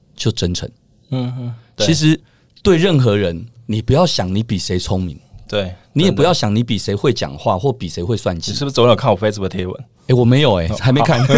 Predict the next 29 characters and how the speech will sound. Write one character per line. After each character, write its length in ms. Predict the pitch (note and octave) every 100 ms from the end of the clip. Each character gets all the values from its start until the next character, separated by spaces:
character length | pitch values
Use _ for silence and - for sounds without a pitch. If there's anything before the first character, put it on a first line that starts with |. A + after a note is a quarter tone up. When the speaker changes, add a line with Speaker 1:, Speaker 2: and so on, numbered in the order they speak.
| - G#3+ -
Speaker 2:
<laughs> 100 | B2 - - - - -
Speaker 1:
<laughs> 380 | - - _ _
我 100 | A#2
说 160 | A#2+ E3
真 160 | F3
的， 200 | D#3 G#2+ - -
因 220 | F#3 G3+
为 320 | G3+ A2+ - _ _ _ _ _
你 180 | C#3 -
与 200 | B2+ G2
其 360 | - G2+ G#2+ -
去 360 | - - E3+ A#2+
做 300 | - F3+ B2+
太 440 | - - F#3+ C#3
多 220 | A#2+ B2 A#2
的 80 |
这 240 | G#2+ A2 A#2
些 200 | A#2 - _ -
计 240 | - A#2+
算、 280 | - A2 D#2+ E2
太 240 | - E3 B2
多 240 | C3 C3
的 220 | A#2+ G2+ -
预 160 | C#3+ G2+
设， 280 | - F#2+ - _ _ _
你 100 | G#2
还 200 | F#2+ G#2+
不 200 | G#2 C3+
如 240 | A#2+ F#2